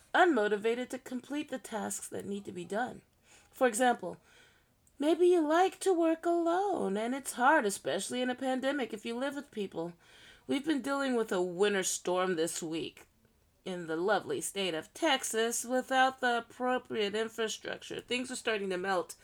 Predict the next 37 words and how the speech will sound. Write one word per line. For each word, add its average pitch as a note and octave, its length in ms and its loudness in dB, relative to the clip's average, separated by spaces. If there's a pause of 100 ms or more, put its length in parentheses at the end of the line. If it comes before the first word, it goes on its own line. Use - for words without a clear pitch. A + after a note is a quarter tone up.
(460)
as F#3 320 -4 (160)
I E3+ 640 -6 (180)
record, F3 680 -4
thank F#3+ 220 -6 (120)
God. D3 400 -2 (680)
But E3 180 -8 (360)
it's - 160 -2
been C#4+ 160 0
a C4+ 60 -2
journey. C4+ 440 4 (280)
So, G3+ 460 0
it's B3 200 -2
been E4+ 180 0
hard C#4+ 420 6
for B3+ 180 0
us A#3+ 200 4
to - 100 -10
be A3 380 -2
in G#3 100 0
the G3 80 -2
routine G#3 380 -4
that F#3 160 -2
we F#3+ 100 -2
usually F3+ 420 0
are. D#3+ 200 2
I'm F3 140 -4
usually G3 320 -2
on F#3+ 140 -4
campus. - 680 -8 (340)
We're A#3 140 6
all D4 260 10
usually G3 720 2
on F3 180 2
campus D#3+ 680 -2
doing G3 320 2
our F3 120 0
thing, E3+ 420 -4